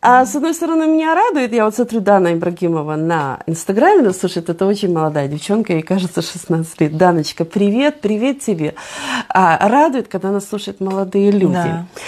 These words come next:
Speaker 1: Но
Speaker 2: Мгм.
Speaker 1: сталкиваюсь я и с тем, когда молодые люди не хотят нас слушать. Они
Speaker 2: Мгм.
Speaker 1: говорят: «Мама, да что ты там знаешь? Мама, да что ты понимаешь? Мама, да я не понимаю, о чем ты говоришь», да?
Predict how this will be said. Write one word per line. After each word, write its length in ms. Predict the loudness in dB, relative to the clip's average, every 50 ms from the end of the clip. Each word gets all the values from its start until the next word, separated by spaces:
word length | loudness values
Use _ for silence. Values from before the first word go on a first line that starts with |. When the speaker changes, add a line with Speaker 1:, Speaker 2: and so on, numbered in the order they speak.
| -14 -6 0
Speaker 1:
Но 80 | 2 2
Speaker 2:
Мгм. 40 | 2
Speaker 1:
сталкиваюсь 880 | 4 4 4 4 4 4 4 4 2 4 4 4 4 2 2 0 -2 -2
я 160 | 0 0 -2 -2 -2
и 140 | -2 -2 -2
с 120 | -4 -6 -10 -2 2
тем, 400 | 4 4 6 6 6 4 4 4
когда 340 | 2 0 2 4 4 4
молодые 540 | 4 4 4 2 2 0 0 0 2 2 2
люди 400 | 2 2 2 4 4 4 4 4
не 240 | 4 4 4 2 2
хотят 460 | 0 -4 -6 -4 -4 -4 -4 -4 -2
нас 200 | -4 -4 -4 -6
слушать. 640 | -6 -6 -4 -4 -4 -6 -8 -10 -12 -12 -16 -20 -16 -10 -4
Они 240 | 2 4 4 6
Speaker 2:
Мгм. 0 |
Speaker 1:
говорят: 240 | 6 4 4 4 4
«Мама, 360 | 4 4 4 6 4 4 4
да 100 | 2 0
что 220 | -2 -2 -2 -2 0
ты 120 | 0 -2
там 280 | -2 2 4 4 4 4
знаешь? 440 | 2 -2 -6 -6 -8 -8 -10 -6 -2
Мама, 280 | 0 2 4 4 2 0
да 160 | -2 -6 -8
что 180 | -4 -4 -4
ты 140 | -2 0 -2
понимаешь? 640 | 0 2 2 4 4 4 2 0 -2 -4 -4 -2 0
Мама, 240 | 2 2 2 4 4
да 80 | 6
я 80 | 6 8
не 100 | 8 8
понимаю, 360 | 8 6 6 6 6 6 4 2
о 20 |
чем 220 | -2 -4 -6 -6
ты 80 | -6 -4
говоришь», 500 | -4 -4 -2 -2 -2 -2 -4 -4 -4 -4
да? 140 | -4 -4